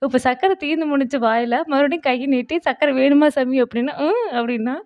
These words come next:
அந்த வாயில வச்சுட்டு, சரி அப்புறம் மறுபடியும் சொல்லி எடுத்து கொடுத்தோம். அப்புறம் சைடுல பார்த்தீங்கன்னா, ரேஷன் கடை பக்கத்துல வந்து இந்த வெல்டிங் என்னமோ வச்சுட்டு இருந்தாங்க. அது சவுண்ட் கேட்டு ரொம்ப பயந்தா பாப்பா.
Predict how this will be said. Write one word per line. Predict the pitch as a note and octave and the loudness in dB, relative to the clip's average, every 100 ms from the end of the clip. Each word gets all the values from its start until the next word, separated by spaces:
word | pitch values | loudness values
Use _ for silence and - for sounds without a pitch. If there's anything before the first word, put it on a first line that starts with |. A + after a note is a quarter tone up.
| - - - | -16 -20 -8
அந்த | B3 A#3 | -2 2
வாயில | A#3 A#3+ | 2 0
வச்சுட்டு, | A#3+ A#3+ - | -2 -2 -6
சரி | D#4+ C4 C4 | -4 0 0
அப்புறம் | A#3+ B3 | 2 0
மறுபடியும் | A3+ A3 B3 C#4 | 2 2 2 -2
சொல்லி | C4 A#3 C4 | -4 -4 -2
எடுத்து | G#3 G#3+ B3 A3+ | -2 -2 -4 -2
கொடுத்தோம். | G3+ G3+ G#3+ E4+ - _ - - | -4 0 2 2 -4 _ -20 -6
அப்புறம் | A3+ C4 B3+ | -2 0 0
சைடுல | C4 C4 F4 G4 F#4+ E4+ | 0 -2 -2 -2 -2 0
பார்த்தீங்கன்னா, | C4 C4 B3 B3 D#4 E4 | -2 -2 -4 -2 -2 0
ரேஷன் | A#3+ A#3+ | 0 -2
கடை | C4+ B3 A#3+ | -2 -2 -2
பக்கத்துல | A3 A#3 A3 | -2 -4 -4
வந்து | A3 A3 C#4 E4+ D4+ - - _ | -4 -4 -2 -2 -4 -10 -20 _
இந்த | A3 A3 | -2 2
வெல்டிங் | A3 C4+ F4 G4+ | 4 4 2 0
என்னமோ | D#4 C4+ | 0 0
வச்சுட்டு | A3+ G#3 G#3 G#3+ | 0 -4 -6 -4
இருந்தாங்க. | G#3 G#3 | -4 -2
அது | G#3+ G3+ | -2 -2
சவுண்ட் | G3+ B3+ F4 | 0 0 0
கேட்டு | G4 F#4 | 0 0
ரொம்ப | D#4 A#3+ D#4 G#4 D#4 | 2 2 2 0 2
பயந்தா | B3 A3+ A#3 A#3+ | 0 0 -4 -2
பாப்பா. | G#3+ G3 - | -2 -2 -2